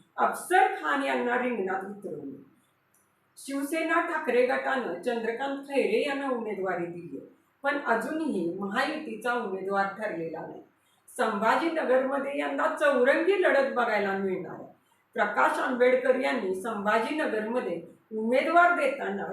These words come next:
जलील यांच्या मुस्लिम मतांचा विचार करता शहरातील मुस्लिम नेत्याला संधी दिली. तसेच जलील आणि अफसर खान यांच्यातील वाद नेहमीच चर्चेचा विषय ठरला.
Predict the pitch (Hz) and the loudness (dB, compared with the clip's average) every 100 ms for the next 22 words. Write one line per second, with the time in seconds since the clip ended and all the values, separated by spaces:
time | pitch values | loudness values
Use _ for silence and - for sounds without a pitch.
0 | 185 214 220 302 349 339 262 254 262 254 | -4 0 0 0 0 2 0 -2 0 0
1 | 247 240 226 233 330 330 285 240 226 220 | 0 -4 -4 -2 -2 0 -2 -2 -4 -2
2 | 233 214 202 269 320 311 285 - - - | -4 -4 -4 2 2 2 -4 -4 -12 -14
3 | _ _ _ - - 269 254 - 262 339 | _ _ _ -6 2 4 6 6 4 4
4 | 330 285 269 - 254 339 392 392 - 269 | 0 0 -4 -4 -2 2 4 4 4 2
5 | 254 254 277 226 202 196 185 160 127 - | 2 2 -2 -4 -4 -6 -8 -8 -12 -14
6 | _ _ _ _ 302 294 370 - - - | _ _ _ _ 2 2 0 -2 -10 -20
7 | _ 202 170 240 262 349 359 - - 302 | _ -14 0 6 6 6 0 -2 2 4
8 | 349 415 403 392 - 277 262 262 190 196 | 6 6 4 2 2 2 2 -2 -2 -2
9 | 214 214 202 240 247 269 277 226 202 277 | -2 -2 -2 0 -2 -2 -6 -2 4 4
10 | 220 - - _ - 254 294 277 320 370 | 4 0 -10 _ -4 -2 2 4 4 4
11 | 370 349 311 - 294 320 320 269 247 196 | 4 4 4 4 0 2 2 2 -2 -2
12 | 190 208 - - | -2 -4 -4 -8